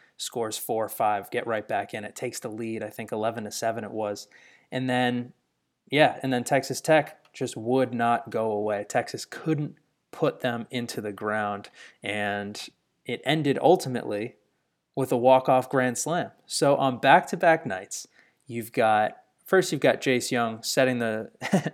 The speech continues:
<laughs> setting the stage by barking at the entire team.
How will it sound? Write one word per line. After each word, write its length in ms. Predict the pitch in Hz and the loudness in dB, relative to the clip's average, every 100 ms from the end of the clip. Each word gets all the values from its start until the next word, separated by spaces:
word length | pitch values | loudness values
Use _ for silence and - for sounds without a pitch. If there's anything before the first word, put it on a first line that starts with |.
| - - | -10 -20
<laughs> 140 | - | -10
setting 340 | - 196 190 | 2 6 6
the 80 | 147 | 4
stage 480 | - 127 117 107 - | 2 4 6 4 2
by 140 | 107 | 0
barking 380 | 104 117 107 113 | 4 4 4 2
at 100 | 101 | -8
the 100 | 107 | -8
entire 360 | 98 - 98 98 | -6 -2 -2 -2
team. 320 | - 107 | -8 -14